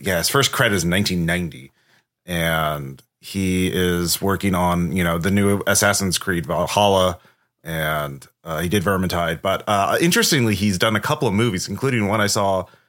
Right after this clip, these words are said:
uh, a few years ago called, uh, Tumbad, which is, like, a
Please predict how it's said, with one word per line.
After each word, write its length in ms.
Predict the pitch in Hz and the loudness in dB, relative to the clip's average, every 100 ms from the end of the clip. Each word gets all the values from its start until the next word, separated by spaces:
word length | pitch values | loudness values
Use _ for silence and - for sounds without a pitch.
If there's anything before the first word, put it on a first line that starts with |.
| _ _ _ | _ _ _
uh, 320 | 101 95 90 73 | 0 0 0 0
a 80 | 95 | 0
few 160 | 127 | 0
years 260 | 113 139 123 | 2 2 2
ago 260 | 101 92 | 0 -2
called, 420 | 87 95 92 87 - | -2 -2 0 -2 -4
uh, 220 | 87 80 | -4 -4
Tumbad, 460 | - 185 147 95 90 | -2 0 2 2 0
which 180 | 92 87 | -2 -2
is, 80 | |
like, 160 | 90 92 | -4 -4
a 220 | 90 85 | -4 -8